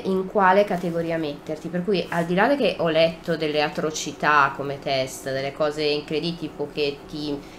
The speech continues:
ti facevano male, che ne so, ti davano un calcio, ti pizzicavano.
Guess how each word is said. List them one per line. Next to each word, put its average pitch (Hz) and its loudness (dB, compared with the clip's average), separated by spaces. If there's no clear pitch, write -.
ti 160 -4
facevano 175 4
male, 151 6
che 160 -2
ne 151 0
so, 151 -2
ti 156 -6
davano 160 4
un 160 -2
calcio, 151 2
ti 170 -12
pizzicavano. 175 2